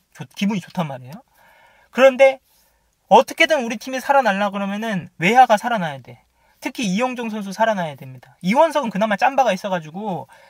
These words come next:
어떻게든 꾸역꾸역 해놓을 수 있는데 이영종 선수의 스윙은 제가 봤을 때는 정말 문제가 너무 많아. 그런데 그걸 못 고치고 시즌이 끝날지는 모르겠지만은 정말 이 부분에 대해서 살아나야 돼.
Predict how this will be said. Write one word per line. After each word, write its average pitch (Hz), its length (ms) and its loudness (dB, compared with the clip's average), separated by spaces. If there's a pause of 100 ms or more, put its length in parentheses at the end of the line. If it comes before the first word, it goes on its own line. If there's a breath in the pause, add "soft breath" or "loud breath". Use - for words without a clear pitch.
(280 loud breath)
어떻게든 277 440 -2
꾸역꾸역 269 420 -6
해놓을 277 220 -6
수 180 140 -12
있는데 151 240 -12
이영종 269 440 -6
선수의 220 380 -10
스윙은 190 380 -8
제가 214 240 -8
봤을 202 180 -8
때는 175 400 -10
정말 247 240 -2
문제가 190 380 -6
너무 180 240 -8
많아. 131 560 -8 (600 soft breath)
그런데 220 400 -4 (540 soft breath)
그걸 226 320 0
못 160 160 -6
고치고 196 920 -10
시즌이 240 400 -10
끝날지는 247 480 -8
모르겠지만은 139 760 -14
정말 208 460 -2
이 185 80 -8
부분에 202 380 -8
대해서 143 440 -8 (440 soft breath)
살아나야 220 580 4
돼. 185 240 -2